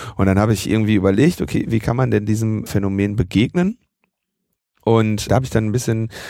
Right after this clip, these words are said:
psychologisch mich der Sache angenähert. Und es gibt eben verschiedene Möglichkeiten, wie du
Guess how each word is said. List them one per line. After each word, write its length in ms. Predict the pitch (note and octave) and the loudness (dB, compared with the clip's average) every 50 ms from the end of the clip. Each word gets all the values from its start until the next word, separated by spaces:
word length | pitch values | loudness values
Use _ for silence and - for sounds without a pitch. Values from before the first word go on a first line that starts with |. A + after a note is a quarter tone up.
| - - | -14 -10
psychologisch 640 | - - A#2+ A#2 B2 A#2+ A2+ C#3 E3 - - - - | -4 -4 0 0 2 2 4 2 2 2 -2 -2 -4
mich 140 | G#2 G#2 - | -4 -4 0
der 340 | - G#2 F#2+ F#2+ F#2 - - | 2 2 4 4 2 2 2
Sache 520 | F2+ F#2+ G#2 - - G2 G2 G2 A2+ - - - - - - - - - _ _ | 0 0 0 0 0 0 2 0 -2 -4 -8 -14 -20 -20 -20 -20 -20 -20 _ _
angenähert. 580 | - G2 G#2 G#2 G#2 G#2+ G#2+ A2 A#2 C3+ C#3 - | -4 -2 -2 -2 -2 0 2 4 4 2 2 0
Und 100 | A2 B2 | -4 -6
es 80 | A#2+ | -4
gibt 200 | - C3+ - - | -4 -4 -2 0
eben 180 | - C3 B2+ A#2+ | 0 0 0 -2
verschiedene 400 | - A#2 G#2+ - D#3+ D#3 D3+ C3+ | -2 -2 -2 -2 -2 -2 0 0
Möglichkeiten, 840 | C3 C3 C#3+ D3+ D3+ D#3 C#3 - - - C#3 C3+ C3+ - - C3+ - - - - - - - - - | 0 0 0 0 -2 -4 -6 -2 0 2 2 2 2 0 -2 -6 -8 -10 -14 -18 -18 -20 -20 -4 -2
wie 120 | A2+ A#2 | 0 2
du 300 | B2 B2 B2 B2 A#2+ | 4 4 4 4 4